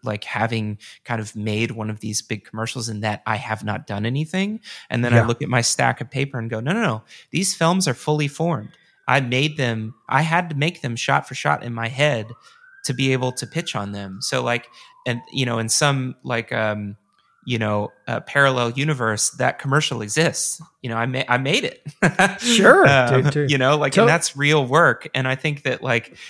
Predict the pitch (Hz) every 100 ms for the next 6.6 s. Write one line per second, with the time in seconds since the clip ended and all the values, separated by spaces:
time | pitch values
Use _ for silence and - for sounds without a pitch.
0 | - 135 - 143 160 147 131 - 131 117
1 | 117 123 120 113 110 110 120 110 101 -
2 | 131 110 - 113 107 113 107 - _ _
3 | _ _ _ _ _ _ - - 160 113
4 | - 131 135 - _ - _ 143 170 196
5 | 190 160 143 156 147 127 131 135 131 127
6 | 120 117 110 - 110